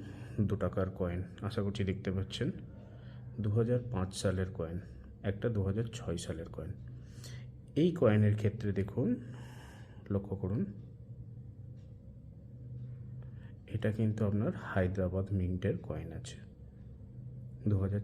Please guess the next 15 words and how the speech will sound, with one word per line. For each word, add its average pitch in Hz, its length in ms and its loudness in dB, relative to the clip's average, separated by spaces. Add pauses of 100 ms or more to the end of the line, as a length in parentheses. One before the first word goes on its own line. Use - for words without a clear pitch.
ছয় 92 280 2
সালের 101 260 0 (100)
হায়দ্রাবাদ 92 540 0 (120)
মিন্টের 95 400 2 (120)
কয়েন। 85 220 -2 (1040)
কয়েনের 95 360 2
কন্ডিশন 92 420 0
খুব 101 180 -2 (100)
একটা 107 180 -2 (100)
ভালো 107 300 2 (140)
নয়, 98 160 0 (280)
প্লাস 98 280 0 (160)
কয়েন 82 300 -2
আছে। - 220 -2 (1900)
এটা 110 180 4